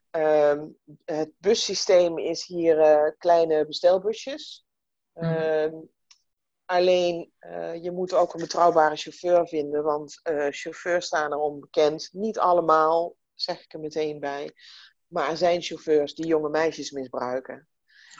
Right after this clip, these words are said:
Speaker 1: En als je in Nederland woont, dan sta je daar niet bij stil. Maar
Speaker 2: Nee.
Speaker 1: hier wil ik duizend procent zeker weten dat de chauffeur die ik inhuur ook betrouwbaar is. Maar
Speaker 2: Ja.
Speaker 1: allemaal dingen waar je tegenaan loopt waarvan je denkt,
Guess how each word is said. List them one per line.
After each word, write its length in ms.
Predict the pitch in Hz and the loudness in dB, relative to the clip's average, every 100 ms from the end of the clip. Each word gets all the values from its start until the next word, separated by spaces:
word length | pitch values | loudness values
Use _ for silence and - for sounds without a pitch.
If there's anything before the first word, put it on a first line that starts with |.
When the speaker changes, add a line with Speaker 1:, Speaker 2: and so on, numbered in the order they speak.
| - - | -16 -8
Speaker 1:
En 120 | 160 | -2
als 180 | 160 165 | -2 -2
je 80 | |
in 120 | 180 185 | -4 2
Nederland 440 | 196 202 185 160 | 4 6 4 2
woont, 440 | 147 160 165 - | 0 -2 -2 -6
dan 180 | 160 160 | -4 -4
sta 240 | - 175 175 | -2 -2 0
je 100 | 165 | 0
daar 140 | 156 | -2
niet 180 | 160 147 | -6 -6
bij 120 | 143 | -4
stil. 480 | - 165 151 143 147 | -4 -2 0 0 -4
Maar 220 | 147 151 147 | -6 -8 -8
Speaker 2:
Nee. 200 | 175 175 | -6 -4
Speaker 1:
hier 220 | 165 160 | -4 -2
wil 140 | 160 | 0
ik 140 | 156 - | -2 -4
duizend 640 | _ 135 147 180 196 196 - | _ 4 6 8 4 -2 -12
procent 380 | 165 156 151 147 | -8 -4 -4 -4
zeker 420 | 170 175 180 143 | -4 -4 -6 -4
weten 460 | 139 135 135 180 _ _ _ _ _ - | -4 -4 -6 -12 _ _ _ _ _ -12
dat 200 | 156 156 | -10 -10
de 60 | |
chauffeur 440 | 151 160 - 156 147 | -12 -12 -6 -2 -2
die 160 | 147 | -2
ik 120 | 147 - | -4 -4
inhuur 720 | 165 165 151 135 143 160 - | -6 -6 -6 -2 -2 -4 -4
ook 220 | 156 - | -4 -6
betrouwbaar 640 | - - 151 170 139 120 | -16 -2 2 4 4 0
is. 380 | 120 127 - - _ _ _ | -4 -10 -12 -18 _ _ _
Maar 120 | - 165 | -8 -4
Speaker 2:
Ja. 60 | |
Speaker 1:
allemaal 220 | 180 180 165 | 0 0 4
dingen 320 | 185 190 175 | 4 6 6
waar 240 | 175 170 | 6 6
je 360 | 170 165 151 - _ | 6 6 6 0 _
tegenaan 560 | 185 175 156 170 175 | -2 0 -2 -2 0
loopt 140 | 175 156 | 2 0
waarvan 240 | 147 156 | -2 -12
je 60 | 160 | -10
denkt, 320 | 147 147 _ | -10 -12 _